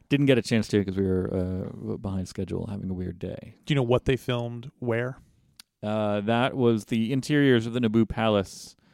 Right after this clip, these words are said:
Speaker 1: uh, or Caserta, and I think maybe some of the exteriors, but the, um,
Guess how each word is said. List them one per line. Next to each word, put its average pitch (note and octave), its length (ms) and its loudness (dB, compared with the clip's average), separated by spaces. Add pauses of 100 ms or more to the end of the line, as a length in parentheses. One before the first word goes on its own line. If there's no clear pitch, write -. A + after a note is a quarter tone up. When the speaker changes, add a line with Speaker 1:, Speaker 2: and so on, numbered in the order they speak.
(600)
Speaker 1:
uh, F#2 580 0
or F#2 140 -6
Caserta, F#2 580 -6
and F#2 120 -4
I - 40 -4
think G#2+ 220 -8
maybe A2+ 320 -2 (100)
some - 180 -4
of - 20 -2
the F2+ 80 -2
exteriors, F2 800 -6
but F#2 240 -4
the, F#2 280 -2
um, F2 380 -2